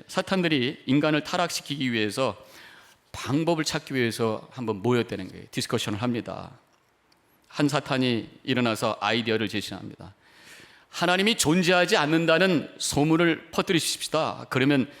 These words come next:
세상이 금방 불신의 땅으로 변할 것입니다." 그랬더니 사탄의 우두머리가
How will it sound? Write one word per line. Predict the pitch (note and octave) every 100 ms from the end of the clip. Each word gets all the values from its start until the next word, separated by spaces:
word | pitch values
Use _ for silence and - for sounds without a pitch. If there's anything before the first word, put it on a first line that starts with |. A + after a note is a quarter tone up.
| -
세상이 | - C3 C3+ C3+
금방 | - C#3+ F#3+ G#3 G3+ D#3
불신의 | C#3+ - C#3
땅으로 | - A2 A2
변할 | G#2 A#2 D3
것입니다." | D#3 C#3+ D#3+ C#3 A#2 - A2
그랬더니 | G#2+ A2+ A#2 G#2+ - - -
사탄의 | - D3 - C3+
우두머리가 | A#2+ A#2 A2 G#2 F#2+ G#2 G2+